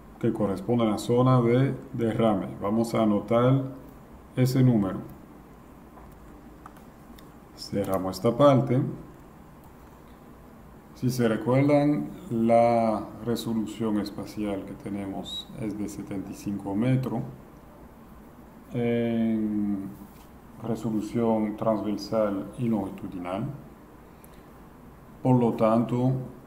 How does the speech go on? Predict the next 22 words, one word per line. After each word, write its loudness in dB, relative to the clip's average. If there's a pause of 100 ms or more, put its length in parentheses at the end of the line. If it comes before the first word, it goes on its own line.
cada 4
píxel 0
cubre 0
un 0
área -2
de -8 (800)
setenta -6
y -6
cinco -2 (160)
por -8
setenta -10
y -10
cinco -8
metros, -2 (760)
es -8
decir, 2 (420)
cinco -2
mil 2
seiscientos -2
veinticinco -4
metros -2
cuadrados 0